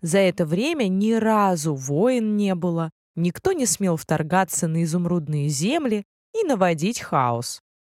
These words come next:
Все жители замка и близлежащих деревень любили своих королей. Была у королевской семьи одна дочка — Василиса.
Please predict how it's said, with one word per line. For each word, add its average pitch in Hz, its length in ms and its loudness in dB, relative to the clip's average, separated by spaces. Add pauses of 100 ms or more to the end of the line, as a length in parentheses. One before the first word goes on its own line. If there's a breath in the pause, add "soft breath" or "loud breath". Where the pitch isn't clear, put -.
(320)
Все 190 240 0
жители 160 400 -2
замка 160 480 0
и 147 60 0
близлежащих 156 800 -2
деревень 156 560 -2 (260)
любили 220 580 2
своих 190 440 -2
королей. 170 560 -2 (180)
Была 226 380 2
у 392 80 4
королевской 220 680 2
семьи 190 640 0
одна 190 400 0
дочка — 185 640 -2 (180)
Василиса. 208 960 0